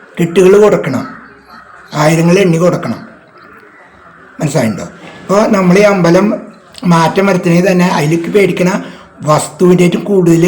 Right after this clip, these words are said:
പണിക്കൂലി കൊടുക്കണം, വേണ്ടേ? അതിനൊക്കെ പണം വേണം. അതിന് എൻ്റെ കയ്യിൽ സാമ്പത്തികം ഇല്ല. അതുകൊണ്ടാണ് ഞാൻ നിങ്ങളെ ഓരോരുത്തരെയും ആശ്രയിക്കുന്നത്.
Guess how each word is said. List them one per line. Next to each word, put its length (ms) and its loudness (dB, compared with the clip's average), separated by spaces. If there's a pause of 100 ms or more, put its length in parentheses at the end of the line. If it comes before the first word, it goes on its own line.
(140)
പണിക്കൂലി 540 2
കൊടുക്കണം, 360 -4 (880)
വേണ്ടേ? 280 0 (1700)
അതിനൊക്കെ 320 -4 (140)
പണം 320 0
വേണം. 240 -4 (1300)
അതിന് 260 0
എൻ്റെ 140 2
കയ്യിൽ 220 -2
സാമ്പത്തികം 560 -2 (100)
ഇല്ല. 160 -4 (1000)
അതുകൊണ്ടാണ് 500 0 (120)
ഞാൻ 120 0 (100)
നിങ്ങളെ 360 -2
ഓരോരുത്തരെയും 480 -4
ആശ്രയിക്കുന്നത്. 720 -10